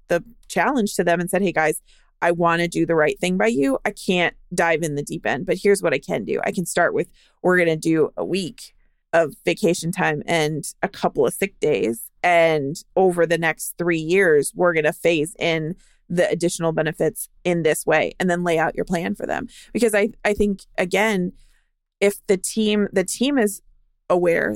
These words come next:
that change doesn't happen overnight. We like to coincidentally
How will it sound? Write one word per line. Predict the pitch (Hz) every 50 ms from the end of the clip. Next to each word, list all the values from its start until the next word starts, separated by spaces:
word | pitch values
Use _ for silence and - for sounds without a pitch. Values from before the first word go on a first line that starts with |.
| -
that | - 196 170
change | - - 208 185 180 180 - - - -
doesn't | - 170 185 180 156 -
happen | 190 170 156 - - 117 - - - -
overnight. | 180 170 - 156 160 139 143 170 - 190
We | 208 208
like | 202 190 196 202 -
to | - 214 208 202 - - - - _ _ _ _
coincidentally | - 208 202 190 220 - 185 175 175 180 180 180 175 170